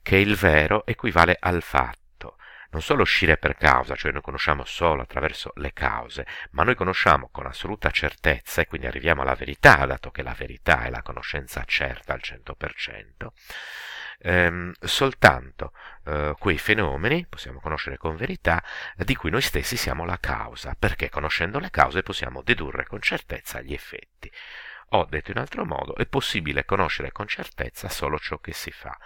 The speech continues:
premessa questa comune a tanti altri filosofi, basti ricordare,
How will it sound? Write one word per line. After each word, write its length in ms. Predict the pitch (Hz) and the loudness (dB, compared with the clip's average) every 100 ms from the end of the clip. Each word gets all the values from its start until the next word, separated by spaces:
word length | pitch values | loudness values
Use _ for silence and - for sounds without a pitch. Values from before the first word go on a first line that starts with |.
| - - | -18 -8
premessa 380 | - 71 - - | -4 -4 -2 -4
questa 300 | - 78 - | -4 -6 -6
comune 520 | - - 98 65 78 76 - - - | 0 2 2 0 -2 -4 -8 -16 -6
a 80 | 78 | -4
tanti 340 | - 71 69 | 2 0 2
altri 260 | 76 71 82 | -2 0 -4
filosofi, 640 | - 92 71 67 80 92 | -2 0 0 -2 -6 -6
basti 260 | 65 - 73 | -6 -6 -4
ricordare, 640 | 76 107 76 62 53 60 | -4 -4 -4 -6 -6 -10